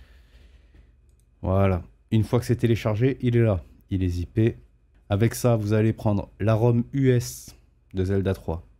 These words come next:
en point S F C. Je précise parce qu'il existe plusieurs extensions. Pour une rom de Super, euh, Famicom,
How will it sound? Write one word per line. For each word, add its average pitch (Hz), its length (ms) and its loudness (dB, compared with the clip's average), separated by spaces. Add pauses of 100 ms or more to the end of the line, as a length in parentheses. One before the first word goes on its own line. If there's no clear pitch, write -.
(140)
en 101 80 -2
point 135 340 -2
S 131 340 -2
F 123 60 -2
C. 110 320 -4 (420)
Je - 60 -16
précise 120 500 0
parce 104 200 -4
qu'il 104 160 0
existe 101 320 -2
plusieurs 110 420 0
extensions. 104 580 -4 (300)
Pour 92 180 -4
une 95 120 0
rom 107 260 2
de 95 160 2
Super, 101 520 -6
euh, 76 200 -8 (280)
Famicom, 107 580 -4